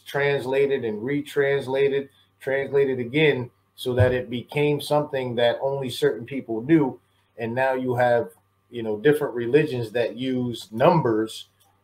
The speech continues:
in order to quantify different words and be able to change things. So now they could actually change text with the same word they use by giving you a different type of a, a religious text. So,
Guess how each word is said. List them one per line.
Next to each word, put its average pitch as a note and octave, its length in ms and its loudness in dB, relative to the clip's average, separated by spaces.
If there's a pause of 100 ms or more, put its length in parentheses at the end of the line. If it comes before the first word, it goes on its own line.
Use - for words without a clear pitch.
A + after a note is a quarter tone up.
(140)
in A#2+ 160 -8
order B2+ 320 4
to A2+ 120 -2
quantify A#2+ 920 2
different G#2+ 340 2
words C#3 420 6
and A#2+ 140 -4
be B2+ 120 2
able A#2 180 0
to G#2 80 -8
change D#3+ 500 -2
things. A2 400 -4 (360)
So B2+ 220 -2
now C#3 280 4
they C3+ 160 2
could B2 220 -4
actually C3 500 0
change C3+ 520 -6
text - 380 0
with A#2+ 160 -8
the G#2+ 80 -12
same B2+ 400 -4
word C3 300 2
they A2+ 80 -2
use C3 640 -2 (480)
by A#2 320 6
giving C3 320 2
you B2 360 -2 (180)
a B2 60 0
different B2 400 0
type C3 300 -2
of G#2+ 160 -8
a, - 20 -4
a G#2+ 540 0
religious A2+ 500 -2
text. - 420 -14 (320)
So, B2 460 0